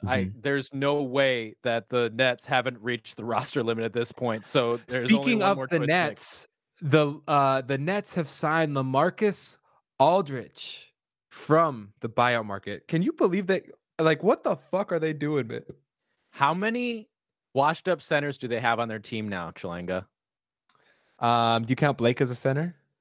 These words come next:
Speaker 2: <laughs>
Speaker 1: Absolutely, right now.
Speaker 2: Yeah, yeah,
Speaker 1: He
Speaker 2: that's
Speaker 1: can't move
Speaker 2: three.
Speaker 1: his feet. That's three.
Speaker 2: Although Blake now has, what, two, three dunks since joining the Nets, which is, you know,
Speaker 1: As a
Speaker 2: surprising.
Speaker 1: rim running center.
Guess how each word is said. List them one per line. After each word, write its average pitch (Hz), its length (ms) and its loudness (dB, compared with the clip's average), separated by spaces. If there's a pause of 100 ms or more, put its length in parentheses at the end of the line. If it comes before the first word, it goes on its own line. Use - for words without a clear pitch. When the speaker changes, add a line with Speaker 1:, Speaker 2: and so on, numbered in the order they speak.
Speaker 2:
<laughs> - 760 -14
Speaker 1:
Absolutely, 135 720 0
right 113 240 -4
now. 107 340 -4 (440)
Speaker 2:
Yeah, 110 520 2 (160)
yeah, 127 180 2
Speaker 1:
He 117 40 4
Speaker 2:
that's 143 120 4
Speaker 1:
can't 180 120 -2
move 170 80 0
Speaker 2:
three. 208 100 4
Speaker 1:
his 180 100 -2
feet. 175 260 -8 (440)
That's - 220 -2
three. 233 340 2 (680)
Speaker 2:
Although 147 280 4 (220)
Blake 185 320 2
now 160 220 0
has, 135 360 -4 (100)
what, 127 340 0
two, 139 260 2
three 131 300 0
dunks 147 340 0
since - 520 -6
joining 147 420 2
the 147 300 0 (140)
Nets, - 560 -4
which - 180 0
is, 113 340 0
you 127 60 2
know, 104 220 -2 (600)
Speaker 1:
As - 20 -12
a - 40 -8
Speaker 2:
surprising. 139 480 2
Speaker 1:
rim 165 240 0
running 151 420 0
center. 147 720 -2